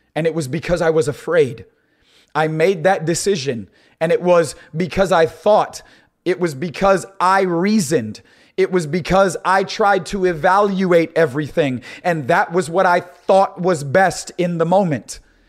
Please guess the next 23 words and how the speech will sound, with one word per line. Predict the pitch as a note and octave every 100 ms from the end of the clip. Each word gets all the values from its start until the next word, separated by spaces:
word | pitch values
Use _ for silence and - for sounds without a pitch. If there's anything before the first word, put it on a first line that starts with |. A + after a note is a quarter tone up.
| _ _ _ _ _ _ _ _ _ _ _ -
And | F3
this | A#3 B3
is | E3
where | E3 D3
I |
believe | C#3 C#3+ C#3 A#2
Daniel | A#2 D3+ C#3+ A#2 G2+ _ _ _ _ _ _ _ - -
has | D3+ D3+
real | C3+ D#3+
help | C#3+ C#3+
for | - A2+
us. | F2 - - _ _ _ _ _ _ _ _ _ _ _ _ _ _ _ _
Let's | E3+ G3
read | G#3+ G3 C3+ _ _ _ -
Daniel | C3+ D3 C#3+ B2+
six | - A#2+ -
a |
little | A2+ A2+ G#2
bit. | G2+ - _ _ _ _ _ _ _ _ _ _ _ - - -
Um, | C3 C3 B2+ A2+ _ - - _ _ - _ -
in | F#3 G#3+
Daniel | F#3+ F#3+ F#3
six | - D3 B2+ - -